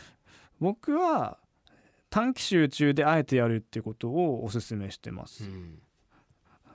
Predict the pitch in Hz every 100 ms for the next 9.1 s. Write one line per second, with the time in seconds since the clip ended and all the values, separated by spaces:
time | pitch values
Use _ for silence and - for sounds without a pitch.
0 | - 120 117 113 110 110 110 110 110 110
1 | 110 107 110 - 180 151 110 - - _
2 | _ _ _ _ _ _ _ - _ _
3 | _ _ _ _ - - 160 190 - _
4 | _ 120 123 98 104 - - 127 151 233
5 | 285 277 269 254 247 247 - 254 254 147
6 | 120 110 104 143 151 170 165 113 107 110
7 | 110 98 98 - 104 101 98 - 104 101
8 | 104 95 - 127 - 214 202 139 107 95
9 | -